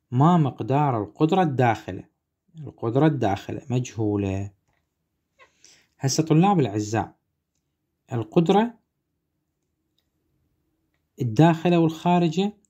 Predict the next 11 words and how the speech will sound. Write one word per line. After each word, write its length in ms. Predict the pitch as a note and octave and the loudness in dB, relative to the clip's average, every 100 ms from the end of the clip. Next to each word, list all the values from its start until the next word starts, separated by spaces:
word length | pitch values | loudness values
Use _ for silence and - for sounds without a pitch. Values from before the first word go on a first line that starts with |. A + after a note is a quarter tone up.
| - | -10
وأن 280 | A2+ A#2 B2 | -4 -4 0
عندك 340 | D#3 D#3+ F3+ | 2 2 0
قانون 360 | F3+ F3+ F3+ F3+ | 0 2 4 4
الكفاءة. 720 | E3 F3+ E3+ F3+ F3+ F#3 F#3 _ _ | 2 -2 0 0 0 -2 -6 _ _
ليش 220 | F#3 G3 | -2 -2
تطبق 380 | - E3+ D#3 D#3 | -4 -2 0 -2
قانون 300 | D#3 D3+ D3 | 0 2 2
الكفاءة؟ 520 | C#3 - C3 C#3 C3 | 0 -4 -4 -2 0
من 220 | C#3 E3 C3 | 2 2 2
قلت 240 | B2+ - | -4 -6
لك، 220 | G#2+ - | -8 -10